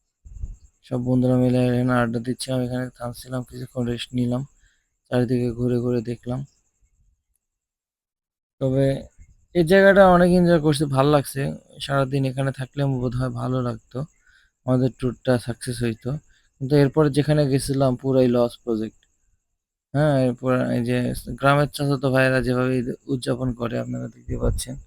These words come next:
উম, বক্স উঠায়া অটোতে কিংবা বড় গাড়িতে বক্স উঠায়া নাচবে, গান গায়।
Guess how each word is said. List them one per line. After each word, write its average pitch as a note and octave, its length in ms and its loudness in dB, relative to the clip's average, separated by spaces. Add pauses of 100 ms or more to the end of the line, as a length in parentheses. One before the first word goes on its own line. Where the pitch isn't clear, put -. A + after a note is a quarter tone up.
(720)
উম, B2+ 680 0
বক্স B2 300 0 (360)
উঠায়া B2 600 0 (840)
অটোতে B2 440 0
কিংবা B2 380 4
বড় A#2+ 300 4
গাড়িতে A#2 360 0
বক্স A#2+ 300 -2
উঠায়া B2 380 0
নাচবে, A#2+ 460 0
গান B2 300 -2
গায়। B2+ 200 -6